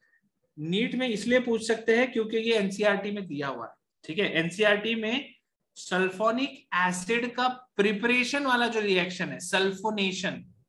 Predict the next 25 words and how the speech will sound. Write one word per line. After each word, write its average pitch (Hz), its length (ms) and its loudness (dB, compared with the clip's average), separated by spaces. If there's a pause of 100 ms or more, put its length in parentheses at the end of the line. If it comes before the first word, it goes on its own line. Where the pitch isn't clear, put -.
(200)
ठीक 165 140 -4
है, 220 60 4
अपन 190 240 0
आगे 185 200 2
देखेंगे, 190 380 0
बात 160 280 2
करेंगे। 190 400 -4 (200)
अभी 165 180 4
reactions 170 580 0
of 196 160 0
benzene 180 400 0
में 196 80 0
ले 185 140 -2
जाऊंगा 208 300 0
ना, 185 120 -2 (540)
तब 190 80 2
अपन 196 260 0
बात 180 260 2
करेंगे 202 280 -2
सल्फोनेशन 202 840 -2
रिएक्शन। 165 480 -2
सल्फोनेशन 202 720 -2
रिएक्शन 180 500 -2
में 202 80 2
आपको 190 380 0